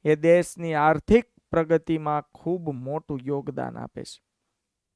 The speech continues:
વાહન વ્યવહાર દેશની આર્થિક પ્રગતિમાં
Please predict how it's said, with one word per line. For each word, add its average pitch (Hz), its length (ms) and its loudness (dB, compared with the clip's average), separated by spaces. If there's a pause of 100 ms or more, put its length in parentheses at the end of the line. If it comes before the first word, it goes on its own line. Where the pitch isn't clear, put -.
(1160)
વાહન 156 380 2
વ્યવહાર 165 420 6
દેશની 175 400 0
આર્થિક 165 400 0
પ્રગતિમાં 180 760 0